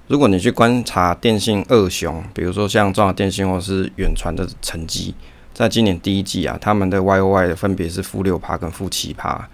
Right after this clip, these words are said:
那税后的净利是负的零点四趴跟负三趴。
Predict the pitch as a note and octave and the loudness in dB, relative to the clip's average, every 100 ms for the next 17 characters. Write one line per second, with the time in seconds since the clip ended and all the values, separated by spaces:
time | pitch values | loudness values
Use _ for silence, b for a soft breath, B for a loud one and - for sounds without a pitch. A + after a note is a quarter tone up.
0 | b b b b G#2 - - - - - | b b b b -4 -6 -14 -14 -2 6
1 | C#3+ A#2 B2+ G2 - A2 G#2+ G2 A2 G2+ | 8 10 8 6 4 4 4 2 0 0
2 | B2 G2+ F2 D#2+ F#2 G2 D#2 - G2+ F#2 | 2 2 2 2 2 0 -2 -4 -4 -2
3 | F2+ F#2 F2 A2 F2 E2+ D#2 D#2 A#1+ | -2 -2 -4 -6 -4 -6 -6 -4 -6